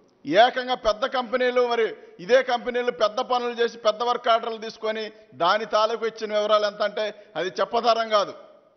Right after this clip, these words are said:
అది ఇప్పటివరకు బయటికి రాలా. ఖచ్చితంగా ఇప్పుడే కాబట్టి స్టార్ట్ చేసింది, ఖచ్చితంగా బయటికి తీస్తారు. చంద్రబాబు నాయుడు గారు బొక్కలన్నీ బయటకు తీస్తా ఉన్నారు, అందులో అనుమానమే లేదు. అదేవిధంగా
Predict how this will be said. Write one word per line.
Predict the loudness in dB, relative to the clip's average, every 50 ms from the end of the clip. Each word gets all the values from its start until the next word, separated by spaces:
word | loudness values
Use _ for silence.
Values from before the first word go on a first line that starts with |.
| _ _ _ -4
అది | -2 -2
ఇప్పటివరకు | -2 0 0 0 2 2 2
బయటికి | 2 2 2 2 0 -2 -2
రాలా. | 0 0 0 0 -2 -4 -6 -12 -20 -20 -20 _ -2
ఖచ్చితంగా | -2 0 0 -2 -2 -2 -6 -6
ఇప్పుడే | -6 -2 0 0 2
కాబట్టి | 2 0 -2 -6 -6
స్టార్ట్ | -2 0 2 2 2 0
చేసింది, | -4 -4 -6 -6
ఖచ్చితంగా | -6 -6 -6 -6 -8 -6 -2
బయటికి | -2 0 0 0 -2
తీస్తారు. | -2 -4 -4 -2 -2 -2 -2 -2 -10 -16 -20 -20 -6 -2 -2
చంద్రబాబు | 0 2 2 2 2 2 4 2
నాయుడు | 2 2
గారు | 2 -2 0
బొక్కలన్నీ | 0 0 0 2 2 2 2 2 0
బయటకు | 0 0 0 0 -2 -6 -6 -6 -6
తీస్తా | -6 -8 -8 -6 -2 -2 -2
ఉన్నారు, | 0 0 0 0 0
అందులో | 0 -2 -2 -2 -2
అనుమానమే | -2 0 0 0 2 2 0 0
లేదు. | 0 -2 -2 -4 -6 -8 -12 -20 -20 _ _ -2
అదేవిధంగా | 0 0 0 0 0 0 -2 -2 2 2 2